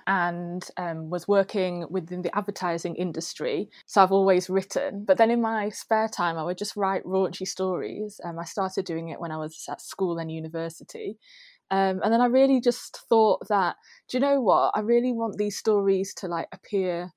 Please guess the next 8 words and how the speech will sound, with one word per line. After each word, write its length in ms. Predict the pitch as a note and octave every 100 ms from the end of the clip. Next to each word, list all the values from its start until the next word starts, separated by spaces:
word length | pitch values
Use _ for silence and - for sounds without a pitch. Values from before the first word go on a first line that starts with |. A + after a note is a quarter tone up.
| _ _ _ G3
in 140 | F3+
a, 80 | F3+ -
in 100 | G3
a 80 | E3+
visual 580 | E3 G#3+ G#3+ F#3 F3+ F3+
way 380 | F3+ D3+ D#3+ D#3
as 80 | F3
well." 440 | F#3 F3+ - F#3